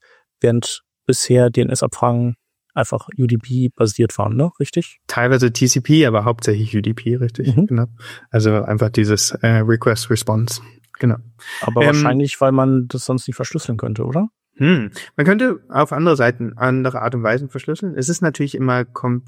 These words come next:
Speaker 2: es ist, Verschlüsselung ist sehr kompliziert und Verschlüsselung ohne einen Handshake in einem Asymmetric Com-, Crypto-Kontext ist doubly so, also de-, deutlich komplizierter nochmal. Äh, genau, aber möglich. Also man, man hätte auch, äh, eigene,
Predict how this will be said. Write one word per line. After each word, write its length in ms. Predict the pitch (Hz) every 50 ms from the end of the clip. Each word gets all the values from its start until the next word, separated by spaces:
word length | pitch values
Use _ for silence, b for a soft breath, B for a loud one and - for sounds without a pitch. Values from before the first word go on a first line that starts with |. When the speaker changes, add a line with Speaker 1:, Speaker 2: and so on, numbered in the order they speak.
| -
Speaker 2:
es 180 | - 165 135 -
ist, 220 | 190 190 - B B B B B B
Verschlüsselung 500 | - 143 - 196 233 - - 160 135 127
ist 120 | 127 113
sehr 200 | - 127 131 151
kompliziert 760 | 151 - - 123 123 123 120 113 117 - 120 139 190 240 - -
und 240 | - - 127 123
Verschlüsselung 720 | 117 - 127 123 120 - - - 135 147 147 - 143 104 -
ohne 220 | - 131 135 131 120
einen 220 | 117 113 110 107
Handshake 680 | 110 - 127 131 147 151 139 - - 110 131 113 117 -
in 180 | - 127 131 131
einem 180 | 127 123 120 113
Asymmetric 640 | 117 120 120 117 - 120 117 117 117 - 113 113
Com-, 240 | 117 - 127 127 - _ _
Crypto-Kontext 720 | - 135 - - 139 131 - 139 139 - 143 - - -
ist 220 | 123 - - - _ _ _ _ _ _ _ _ _ 123
doubly 380 | 117 113 107 113 101 92 95
so, 280 | 95 - - - 95 98
also 280 | - - 101 101 104 101
de-, 300 | 95 _ - 107 104 98
deutlich 400 | 101 113 117 120 117 117 - -
komplizierter 540 | - 117 113 - 113 113 - 107 107 - 101
nochmal. 340 | 104 101 - 120 123 190 - _ _ B B B B B B B B B B B B B B _ -
Äh, 280 | 120 113 113 113 113
genau, 220 | 113 135 127 113 -
aber 180 | 143 151 175 175
möglich. 580 | 190 151 143 139 127 - 120 85 - - -
Also 120 | 120 113 117
man, 240 | 120 117 117 110
man 240 | 113 113 117 120 113
hätte 280 | 117 123 127 127 117 117
auch, 160 | 120 - -
äh, 380 | 123 127 120 113 113 113 113 110 110 - - 113
eigene, 500 | - 107 110 113 117 110 110 107 107 107